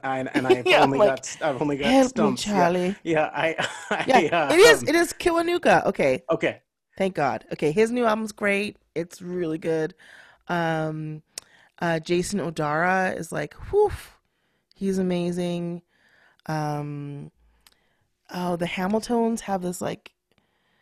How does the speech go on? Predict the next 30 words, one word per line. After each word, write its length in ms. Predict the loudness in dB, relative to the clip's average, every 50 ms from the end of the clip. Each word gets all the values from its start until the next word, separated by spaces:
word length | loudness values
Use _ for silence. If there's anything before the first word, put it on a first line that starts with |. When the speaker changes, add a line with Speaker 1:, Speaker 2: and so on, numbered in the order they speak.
| _ _ _ _ _ -12
Speaker 2:
beautiful 480 | -6 -6 -4 -2 -4 -4 -4 -6 -6 -6
album, 600 | -4 -4 -2 -2 -2 0 -2 -2 -2 -4 -6 -8 -12 _ _
um, 560 | -12 -10 -8 -8 -8 -8 -10 -10 -12 -14 -16 -18 _ _ _ _ _ _ _ _ _ _ _ _ _ _ _ _
that 380 | -8 -6 -4 -4 -4 -4 -8 -12 _ _ _ _ _ _ _ _ _ _
kind 380 | -20 -14 -8 -8 -6 -4 -6
of, 100 | -6 -4
like, 320 | -2 -2 -2 -4 -6 -10 _ _ _ _ _ _ _ _ _ _ _ _ _ _ _ _ _ _ _ _ _ _ _ _ _ _ _ _ _ _
I 140 | -12 -10 -8
don't 120 | -6 -4 -4
know 100 | -4 -2
how 140 | -2 -4
to 40 | -4 -2
describe 360 | -4 -6 -6 -6 -6 -6 -6
it. 40 | -8
It's 80 | -10
like 120 | -10 -12 -12
an 80 | -12 -8
ode 340 | -6 -6 -4 -4 -4 -6 -8
to, 460 | -10 -10 -8 -8 -6 -6 -8 -8 -12 -14 _ _ _ _ _ _ _ _ _ _ _ -10
um, 240 | -10 -8 -8 -8 -8
some 240 | -8 -6 -6 -6 -4
of 60 | -4
the, 200 | -6 -6 -6 -8 -12 _
you 120 | -12 -10
know, 220 | -8 -8 -8 -10 -12 -10
really 260 | -10 -8 -8 -8 -10
important 460 | -10 -8 -8 -8 -8 -10 -12 -14 -14
civil 240 | -10 -10 -8 -6 -4
rights 520 | -4 -4 -4 -6 -8 -12 -18 -20 -20 -20 -20 _ _ _ _ _ _ _ _ _ _
leaders. 680 | -8 -6 -4 -4 -2 -4 -4 -4 -4 -6 -8 -10 -12